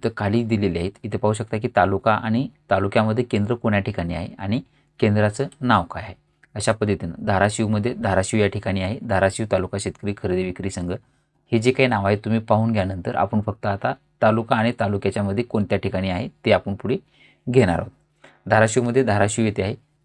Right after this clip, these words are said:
त्यानंतर मग धाराशिवमध्ये टाकळी बेंब येथे ते आहे, धाराशिवमध्ये परत चिखली या ठिकाणी आहे, परत धाराशिवमध्ये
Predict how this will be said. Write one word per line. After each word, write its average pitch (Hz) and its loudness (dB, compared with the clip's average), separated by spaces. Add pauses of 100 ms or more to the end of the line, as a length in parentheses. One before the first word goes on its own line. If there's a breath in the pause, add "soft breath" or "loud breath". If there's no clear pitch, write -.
त्यानंतर 113 2
मग 131 -4
धाराशिवमध्ये 107 2
टाकळी 110 2 (280)
बेंब 104 4
येथे 101 0
ते 98 0
आहे, 98 0 (520 soft breath)
धाराशिवमध्ये 113 4
परत - -2
चिखली 123 0
या 104 6
ठिकाणी 90 -6
आहे, 98 -6 (540 soft breath)
परत 120 4
धाराशिवमध्ये 113 0